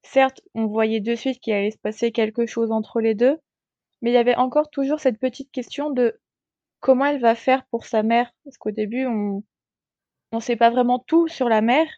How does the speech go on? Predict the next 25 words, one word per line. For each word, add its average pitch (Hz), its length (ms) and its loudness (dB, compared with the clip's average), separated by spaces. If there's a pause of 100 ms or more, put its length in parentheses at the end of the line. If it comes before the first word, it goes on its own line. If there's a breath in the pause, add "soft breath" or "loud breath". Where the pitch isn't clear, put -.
(300)
et 220 80 -4
du 226 120 -4
coup, 277 140 -4
c'est 247 140 -2
vrai 254 120 0
que 233 280 -4 (560)
au 240 140 -2
début, 277 540 2 (440)
on 247 140 0
se 226 40 -6
demande 269 500 0
comment 254 260 0
elle 269 180 0
va 240 140 2
faire 269 500 -2 (720)
pour 254 280 -2
allier, 233 340 0
du 226 160 -6
coup, 254 300 -2
heu, 226 180 0
la 220 140 -2
complicité 254 680 -6
avec 226 320 0
le 220 120 -2
prince 269 560 -8